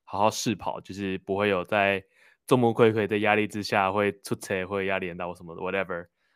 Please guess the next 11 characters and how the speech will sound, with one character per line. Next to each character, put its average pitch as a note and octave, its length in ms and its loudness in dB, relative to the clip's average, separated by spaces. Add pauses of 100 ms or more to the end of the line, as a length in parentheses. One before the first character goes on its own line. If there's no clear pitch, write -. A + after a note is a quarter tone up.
(160)
但 G#2+ 200 4
这 B2+ 140 0
个 G#2+ 100 0
就 G#2 120 -4
是 A2 100 -10
算 G#2 220 -2
是 F#2+ 580 -8
可 G#2 80 -8
以 F#2+ 80 -4
说 F#2+ 260 -8
是 F#2 300 -12